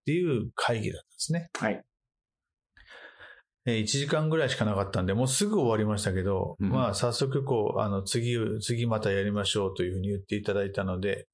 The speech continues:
Speaker 1: えー、こういう活動を今後とも続けていこう。そしてまたこの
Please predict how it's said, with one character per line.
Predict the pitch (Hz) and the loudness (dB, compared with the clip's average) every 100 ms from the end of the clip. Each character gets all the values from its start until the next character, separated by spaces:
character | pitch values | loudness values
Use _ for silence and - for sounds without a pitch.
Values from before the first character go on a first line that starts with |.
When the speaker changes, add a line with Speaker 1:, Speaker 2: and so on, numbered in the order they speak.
| - | -6
Speaker 1:
え | 101 - | -6 -6
ー、 | - | -2
こ | 123 | -2
う | |
い | 113 | 0
う | |
活 | 113 110 - | -2 -4 -2
動 | 117 131 | -2 0
を | 135 | -2
今 | 120 107 113 123 | -2 0 0 -2
後 | 117 | -2
と | 120 175 | -2 -2
も | 170 | -2
続 | 131 - 120 117 | -2 -4 -6 -4
け | 110 | -4
て | 123 | -2
い | 117 113 | -2 -4
こ | - 170 123 - | -4 0 0 -2
う。 | - - | -8 -6
そ | 139 | -4
し | 131 | 0
て | 190 | 0
ま | 160 | 0
た | 151 135 | 0 0
こ | 120 | 0
の | 113 | -2